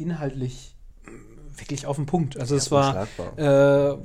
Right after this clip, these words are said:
Speaker 1: gerade auch der erste Film, dass du einfach siehst, wie alles angefangen hat, wie er zu seinem Equipment gekommen
Speaker 2: Mhm.
Speaker 1: ist.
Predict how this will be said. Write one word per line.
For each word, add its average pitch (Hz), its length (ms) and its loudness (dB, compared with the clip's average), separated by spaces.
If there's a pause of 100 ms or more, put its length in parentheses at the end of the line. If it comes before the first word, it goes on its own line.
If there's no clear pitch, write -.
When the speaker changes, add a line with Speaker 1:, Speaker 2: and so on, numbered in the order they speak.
(180)
Speaker 1:
gerade 156 340 0
auch 147 140 -2
der 147 180 0
erste 143 400 -2
Film, 147 540 2
dass 139 160 -2
du 151 80 -6
einfach 139 280 -4
siehst, 147 380 -6
wie 151 100 -2
alles 156 220 -2
angefangen 143 560 -2
hat, 131 200 -2
wie 139 80 0
er 131 80 0
zu 139 100 -10
seinem 135 240 -4
Equipment 131 480 -6
gekommen 110 580 -6
Speaker 2:
Mhm. 110 60 -8
Speaker 1:
ist. - 240 -14